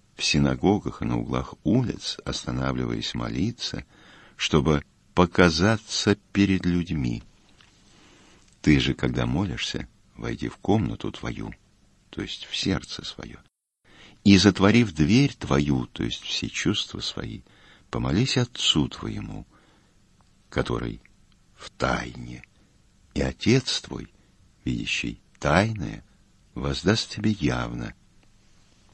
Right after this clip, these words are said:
Бодрствуйте и молитесь, чтобы не впасть в искушение.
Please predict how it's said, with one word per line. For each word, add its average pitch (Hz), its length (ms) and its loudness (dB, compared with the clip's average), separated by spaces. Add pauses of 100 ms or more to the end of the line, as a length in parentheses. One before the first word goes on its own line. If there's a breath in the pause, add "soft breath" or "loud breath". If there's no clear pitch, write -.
(1400 soft breath)
Бодрствуйте 87 920 10
и 82 80 10
молитесь, 80 640 2 (540 loud breath)
чтобы 95 480 10 (220 loud breath)
не 98 240 12
впасть - 800 8 (180)
в 73 200 4
искушение. 92 1160 2